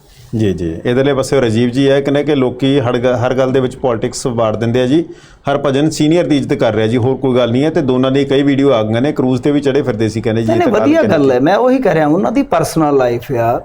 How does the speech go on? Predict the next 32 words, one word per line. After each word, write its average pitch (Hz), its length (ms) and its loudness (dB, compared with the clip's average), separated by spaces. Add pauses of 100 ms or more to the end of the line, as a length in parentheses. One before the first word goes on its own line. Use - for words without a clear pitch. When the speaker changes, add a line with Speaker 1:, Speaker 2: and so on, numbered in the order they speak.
(140)
Speaker 1:
ਜੀ। 107 100 0
Speaker 2:
ਪ੍ਰੋਫੈਸ਼ਨਲ 139 640 0
ਲਾਈਫ 120 340 0
ਆ, 120 200 2
ਯਾਰ 180 320 0
ਐਵੇਂ 196 320 -2 (340)
ਸਾਨੂੰ 160 380 0
ਨਹੀਂ 165 180 2
ਉਹ 143 160 2
ਇਤਰਾਜ਼ 127 360 -2
ਕਰਨਾ 120 300 -2
ਚਾਹੀਦਾ। 110 460 -4 (460)
ਪਰ 202 200 0 (120)
ਸਵਾਲ 156 560 0
ਜਿਹੜੇ 160 360 2
ਆ 139 220 -2 (440)
ਉਹ 302 420 0 (640)
ਵੋਟਰ 214 340 2
ਜ਼ਰੂਰ 208 300 4
ਕਰ 180 160 0
ਸਕਦਾ 113 460 -2
ਹੈ - 120 -14 (440)
ਆਮ 147 200 0
ਆਦਮੀ 117 320 -2
ਪਾਰਟੀ - 440 -12
ਤੋਂ - 80 -16 (380)
Speaker 1:
ਜੀ। 90 180 -4 (560)
Speaker 2:
ਕਿ 160 80 0
ਬਾਈ 165 160 2
ਕੀ 180 240 0
ਫਾਇਦਾ 104 340 -4
ਹੈ? 95 120 -10